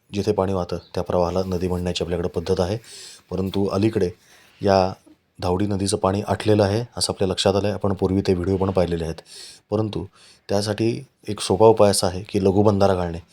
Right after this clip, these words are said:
म्हणजे एका माणसाने एका तासामध्ये नदीतल्याच वस्तू वापरून बांधलेला हा छोटासा बंधारा असतो. त्यासाठी आपण आधी थोडंसं एक फुटभर खाली खणून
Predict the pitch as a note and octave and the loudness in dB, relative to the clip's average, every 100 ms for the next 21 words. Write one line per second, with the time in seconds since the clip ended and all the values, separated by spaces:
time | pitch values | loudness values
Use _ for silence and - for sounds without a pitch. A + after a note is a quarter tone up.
0 | - - - _ G2 G2 E2+ E2+ _ _ | -20 -20 -20 _ -6 -2 -2 -4 _ _
1 | F#2+ F#2 G#2+ G#2+ G2+ G#2+ F#2+ G2 G2+ G2+ | -6 2 2 2 0 -2 -2 0 2 2
2 | G#2+ G2+ G2+ B2+ _ _ _ _ _ A2+ | 0 -2 -4 -8 _ _ _ _ _ -6
3 | G#2 A2 G#2 A#2 G#2+ - G#2+ G2 G2+ F#2+ | -2 0 2 4 2 2 2 4 0 0
4 | F#2 F#2 F#2+ G2 F2+ G2+ F#2 F2 F2+ F2 | 0 0 -2 -2 0 2 2 0 -2 0
5 | G#2+ A#2 _ _ _ _ _ _ _ _ | -2 -4 _ _ _ _ _ _ _ _
6 | - - - G#2+ G2+ G2 G2 G#2+ - A#2 | -4 -2 0 0 2 2 0 0 4 6
7 | A#2+ - F#2 - - - - - - G#2 | 6 4 0 -4 -20 -20 -20 -20 -10 -10
8 | - - - G2+ G#2 G#2+ G2 G2+ G#2+ F#2+ | -10 -10 -2 2 4 4 2 2 2 0